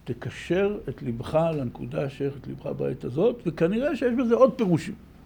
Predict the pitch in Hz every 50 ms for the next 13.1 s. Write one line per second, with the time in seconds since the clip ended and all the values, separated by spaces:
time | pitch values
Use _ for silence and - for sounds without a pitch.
0 | - - - - - - - - - - - - - 139 165 220 240 202 175 190
1 | 196 175 - - - 156 156 160 156 - - - 139 127 156 156 151 147 147 151
2 | 139 139 139 131 147 165 165 156 175 175 170 175 170 - - - - - - -
3 | 120 139 139 147 165 170 151 160 165 - 160 139 - 156 151 151 160 135 - 151
4 | 139 151 151 151 156 151 143 135 139 - 135 123 151 165 185 196 190 185 - -
5 | - - - - - - 127 123 147 156 156 123 156 143 139 156 156 170 175 190
6 | 190 185 190 180 185 185 170 180 170 185 196 196 190 190 185 - - - - -
7 | - 135 131 139 139 139 156 170 175 170 165 160 147 147 143 143 139 131 147 180
8 | 180 - - - - - - - - - - - - 123 135 139 139 139 120 139
9 | 139 139 135 139 - 127 131 135 131 127 127 123 123 127 120 147 185 185 175 170
10 | 160 165 - - - 151 147 160 170 170 170 156 143 120 - - - - - -
11 | - 139 127 135 147 147 135 120 175 190 196 190 185 185 190 - 160 160 170 180
12 | 175 165 - 180 160 160 156 156 156 147 135 170 175 170 170 - 165 151 143 135
13 | 120